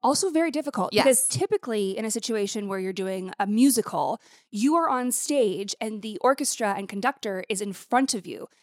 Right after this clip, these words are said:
Speaker 1: So you can actually, like, make eye contact. They can take, uh, cues off of you. You can see what the conductor is doing. The orchestra was behind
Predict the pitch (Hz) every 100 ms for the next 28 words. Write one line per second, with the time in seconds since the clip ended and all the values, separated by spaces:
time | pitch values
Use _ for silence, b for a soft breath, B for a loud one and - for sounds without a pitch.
0 | - 269 233 214 339 - 392 269 - 277
1 | 233 202 214 233 - 190 214 - 240 233
2 | 226 208 - 220 - 214 190 233 - -
3 | 202 - - - 285 277 240 214 233 202
4 | 220 233 - 226 - 262 262 240 220 202
5 | 190 - 180 175 - 254 247 233 - b
6 | b b _ _ _ - 269 269 - 240
7 | 254 311 - 392 339 247 196 233 - -
8 | 202 180